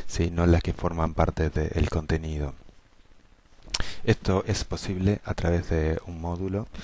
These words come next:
que se llama Fixbox. Aquí pueden ver la página. Hoy es catorce de diciembre del dos mil diez y la versión más reciente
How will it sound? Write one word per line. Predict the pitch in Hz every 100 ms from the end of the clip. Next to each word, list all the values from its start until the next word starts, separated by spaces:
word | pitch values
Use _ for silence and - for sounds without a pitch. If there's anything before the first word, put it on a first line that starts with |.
| - -
que | -
se | 82 82
llama | 80 80 78 76 -
Fixbox. | 107 - - 90 - - - - - - -
Aquí | - -
pueden | 80 85 82 80
ver | 82
la | 78 76 76 78 76 - -
página. | - - 98 107 - - - - -
Hoy | - 87
es | 87 80 -
catorce | 87 - 90 -
de | 82
diciembre | 80 - 85 85 82
del | 78 76 78
dos | 80
mil | - 80
diez | 82 92 - -
y | 85
la | 78 76 78
versión | 82 - 85 82 82 -
más | 85 80 85
reciente | - 80 80 - 92